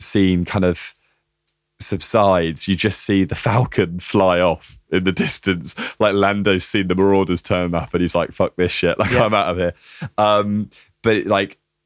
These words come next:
Speaker 1: right after that, you realise that it's a bit of a non-event, and they're not actually villains. And they present the, well, Beckett, uh, Solo, and Chewie with the concept that they could give them the coaxium instead to help them fight back against the Crimson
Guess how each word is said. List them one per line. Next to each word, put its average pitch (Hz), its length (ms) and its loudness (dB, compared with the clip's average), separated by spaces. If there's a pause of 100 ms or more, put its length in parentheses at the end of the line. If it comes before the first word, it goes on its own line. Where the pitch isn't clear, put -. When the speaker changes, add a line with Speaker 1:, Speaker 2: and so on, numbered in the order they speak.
Speaker 1:
right 101 360 2
after 113 340 2
that, 87 360 -2
you 90 180 -2
realise 90 380 2
that 82 80 -2
it's - 100 -8
a 85 40 -6
bit 69 120 -2
of 82 60 -4
a 90 40 -2
non-event, 87 540 -2
and 85 100 -10
they're 85 100 -2
not 87 140 -2
actually 87 300 -6
villains. 82 440 -2 (300)
And 90 140 0
they 92 80 2
present 98 540 -2 (200)
the, 92 100 -4 (160)
well, 82 200 0
Beckett, 87 540 -4 (500)
uh, 87 300 0
Solo, 87 420 -2
and 85 80 -4
Chewie 90 380 2
with 87 200 0
the - 80 -6
concept 92 560 -4
that - 100 -6
they 90 180 0
could 85 460 0
give 87 240 -2
them 92 400 0
the 85 60 -10
coaxium 90 480 -2
instead 85 340 -2
to - 80 -6
help 87 160 -2
them 90 80 -4
fight - 280 -4
back 123 220 -6
against 82 240 -6
the - 60 -12
Crimson 80 800 -2